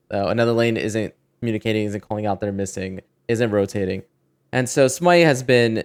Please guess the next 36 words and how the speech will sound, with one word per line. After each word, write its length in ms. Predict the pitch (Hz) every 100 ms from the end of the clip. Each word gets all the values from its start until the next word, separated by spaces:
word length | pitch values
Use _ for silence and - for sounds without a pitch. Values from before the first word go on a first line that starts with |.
| -
uh, 160 | 127 -
it's, 460 | 131 - - - -
I 160 | 123 113
don't 140 | 104
know, 120 | 101
man. 280 | 101 101 104 -
It's 160 | 139
been 140 | 165 160
rough. 300 | 135 127 - _ _ _ _ _ _ _ _ _ _ _ _ _ _ -
I've 120 | 131
still 260 | - 180
been 140 | 165 170
having 240 | 180 170
fun, 460 | - 139 185 240 262 _ _ _ _ _ _ -
but 120 | 127
it's 140 | 123
also 240 | 135 127 135
been, 240 | 127 117 - _ _ _ _ _ _ - -
my 160 | 120 123
buddy 180 | 120 123
Taylor 280 | 123 113
puts 200 | 107 110
it 100 | 104
best, 260 | - - -
right? 260 | 110 131 - _ _ _ _ _ _ _ _ -
The 160 | 127 117
highs 800 | 139 165 196 190 156 135 - - -
in 140 | 127
Smite 440 | 117 - 135 120 104
are 200 | 107 107
some 200 | - 110
of 60 | 107
the 80 |
best 360 | 104 107 107 -
highs 500 | 107 104 104 98 -
around, 500 | 107 98 98 107